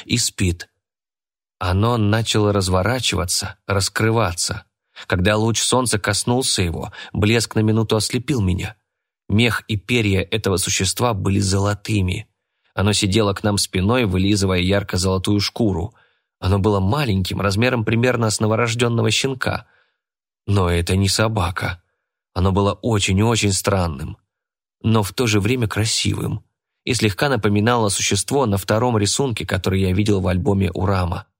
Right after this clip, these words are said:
«Оно великолепно», прошептал я. Моё тело напряглось, как будто сквозь него пропустили электрический ток.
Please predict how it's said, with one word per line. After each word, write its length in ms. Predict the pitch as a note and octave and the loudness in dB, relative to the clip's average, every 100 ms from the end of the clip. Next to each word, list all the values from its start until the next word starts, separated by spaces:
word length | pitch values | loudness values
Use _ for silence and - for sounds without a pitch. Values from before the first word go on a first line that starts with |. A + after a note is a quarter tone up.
| _ _ _ _ _ _ _ _ _ _ _ _ - | _ _ _ _ _ _ _ _ _ _ _ _ -8
«Оно 300 | F2 F2+ F#2+ | -2 0 0
великолепно», 1000 | A2 G#2+ F#2+ F#2+ G2 F#2+ F2+ - A2 - _ _ _ _ _ _ _ | 0 -2 -4 -2 0 -2 -2 -8 -12 -14 _ _ _ _ _ _ _
прошептал 560 | F#2+ F2+ G#2 - F#2 E2+ | -4 0 -2 -2 -2 0
я. 320 | E2+ D#2+ - _ _ _ _ - | 0 -2 -6 _ _ _ _ -2
Моё 240 | G2 G2+ | 0 2
тело 280 | F#2+ A2 G2+ | 2 2 2
напряглось, 600 | F#2+ F2+ F#2 F2+ A#2+ G#2+ | 0 0 -2 2 2 0
как 200 | - F2+ | -2 0
будто 260 | G2 - | 0 0
сквозь 360 | G2 - F#2+ F2+ | -4 -2 -2 0
него 200 | G2 G2+ | 0 0
пропустили 640 | G2 F#2 - - - F#2+ | 0 -4 -4 -2 0 0
электрический 640 | F#2 F#2+ - F#2 - - G#2 | 0 -2 -2 -2 -4 -4 -4
ток. 380 | - F2+ - | -4 -6 -8